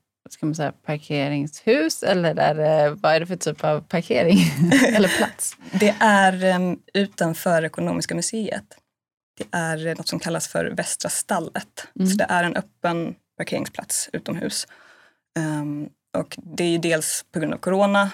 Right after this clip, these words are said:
Speaker 2: Vi tänkte att det kan ju vara smart att vara ute. Ehm, och dels för att det ligger väldigt centralt.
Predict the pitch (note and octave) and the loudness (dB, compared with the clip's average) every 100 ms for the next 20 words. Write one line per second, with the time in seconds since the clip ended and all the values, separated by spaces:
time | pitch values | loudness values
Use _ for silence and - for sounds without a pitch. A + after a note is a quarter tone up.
0 | - - - D#3+ - - - - - F3+ | -8 -16 -12 -12 -12 -14 -12 -6 -6 -6
1 | F3+ - - E3 F3 - G#3 C#4 - _ | -6 -6 -4 -4 -6 -2 -2 -2 -6 _
2 | _ _ _ _ _ _ E3 E3 D#3+ D#3 | _ _ _ _ _ _ -8 -6 -6 -6
3 | F3 D#3+ D#3 E3+ - - D#3 D#3+ - - | -6 -2 -2 -2 -4 0 0 0 -4 -8
4 | - D#3+ - - - - - - - - | -6 -6 -6 -6 -8 -8 -8 -6 -6 -6
5 | - - - - | -6 -6 -8 -20